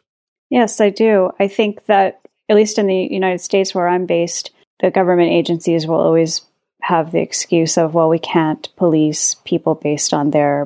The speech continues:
beliefs," right? And so then they're very hesitant, which is, you know, it's First Amendment and all of that.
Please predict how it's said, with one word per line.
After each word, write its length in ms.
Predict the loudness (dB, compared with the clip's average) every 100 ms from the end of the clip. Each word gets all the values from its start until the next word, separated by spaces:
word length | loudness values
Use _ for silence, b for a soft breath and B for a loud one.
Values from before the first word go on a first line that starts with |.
| _
beliefs," 800 | 0 2 0 -2 -6 -2 -2 -2
right? 220 | -2 -2
And 160 | -2 -2
so 160 | -2
then 180 | 0 2
they're 140 | 2 2
very 260 | 2 0
hesitant, 640 | 0 -2 -2 -8 -6 -2 -2
which 160 | 0
is, 260 | -2 -2 -6
you 80 | -2
know, 160 | -2 -4 _ _ -12
it's 80 | -4
First 320 | -2 -2 -2
Amendment 340 | -2 -2 -2
and 80 | -4
all 140 | -6
of 80 | -8
that. 200 | -10 -12